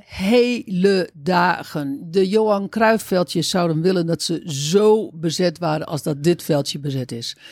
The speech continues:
Betonnen veldje, daar wordt ook op, eh, gezaalvoetbal, eh, ge-, voetbald volgens mij.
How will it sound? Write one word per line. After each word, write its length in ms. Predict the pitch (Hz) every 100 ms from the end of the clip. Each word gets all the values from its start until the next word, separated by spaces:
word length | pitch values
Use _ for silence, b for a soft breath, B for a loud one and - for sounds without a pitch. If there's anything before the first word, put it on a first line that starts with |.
| B B
Betonnen 420 | - - 262 233 180
veldje, 520 | 190 180 180 190 185 B B B B B
daar 140 | - 220
wordt 160 | 214
ook 100 | 151
op, 180 | 147 -
eh, 200 | - 143 127
gezaalvoetbal, 1040 | - 170 175 170 185 - 180 165 165 -
eh, 80 | 170
ge-, 200 | - -
voetbald 440 | - 214 180 180 -
volgens 300 | 185 151 170
mij. 320 | 160 160